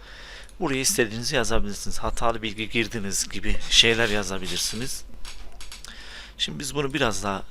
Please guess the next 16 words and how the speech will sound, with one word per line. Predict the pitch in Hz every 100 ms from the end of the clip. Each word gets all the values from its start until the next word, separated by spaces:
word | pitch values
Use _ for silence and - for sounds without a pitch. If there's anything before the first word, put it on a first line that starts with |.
| -
geliştirelim. | 101 92 - - 90 92 170 - - - - - - - - - - - - - - - - - - - - - - - - - - -
Tasarım | 135 - 139 -
sayfasına | 113 104 107 104 101 95
gelelim. | 92 92 104 - - - - - - - - - - - - - - -
Mail | 120 147 131 110
adresine | - 107 - 147
sadece | - 143 95 - 123
mail | 120 120 104
adresi | 95 92 -
girebilsin. | 92 92 90 - 87 85 - - - - - - - - - -
Input | 143 135 - - -
seçeneğini | 101 - 104 98 92 90
getiriyoruz. | 92 - 90 90 - - -
Input | 127 110 - - -
türü, | - - 98 -
bakın, | 92 -